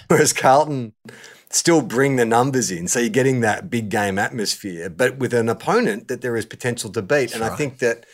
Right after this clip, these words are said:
Speaker 2: That's a good point.
Speaker 1: you know, like maybe a Freo or St Kilda or some of these teams that culturally are seen as being mentally fragile. Like, Carlton never had that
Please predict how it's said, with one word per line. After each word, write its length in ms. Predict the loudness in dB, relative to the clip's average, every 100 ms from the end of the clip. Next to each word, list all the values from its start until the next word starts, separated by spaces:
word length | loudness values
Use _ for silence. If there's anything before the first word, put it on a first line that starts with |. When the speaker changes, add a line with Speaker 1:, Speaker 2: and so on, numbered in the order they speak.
| -18
Speaker 2:
That's 140 | -16
a 20 | -14
good 160 | -14
point. 240 | -10 -10 -6
Speaker 1:
you 120 | -4
know, 160 | 0 0
like 360 | 2 0 0 -2
maybe 520 | -2 -2 -4 -4 -8
a 40 | -12
Freo 760 | -10 -2 0 2 2 0 -2 -2
or 140 | -2
St 200 | -2 -4
Kilda 320 | -4 -4 -2
or 540 | -4 -2 -2 -2 -6 -8
some 220 | -6 -4
of 60 | -2
these 160 | -2 -2
teams 340 | -4 -4 -4
that 180 | -4 -6 _ _ _ -20 -16 -6 -2
culturally 840 | -2 -2 -4 -2 -2 -2 -4 -4
are 120 | -2
seen 260 | -2 -2 -2
as 80 | -4
being 240 | -4 -2
mentally 400 | -4 -6 -8 -10
fragile. 920 | -10 -6 -6 -4 -6 -6 -8 -12 -18 _ -6
Like, 120 | -2
Carlton 480 | 0 0 0 -4 -2
never 280 | 0 0 -2
had 300 | -4 -6 -6
that 260 | -6 -8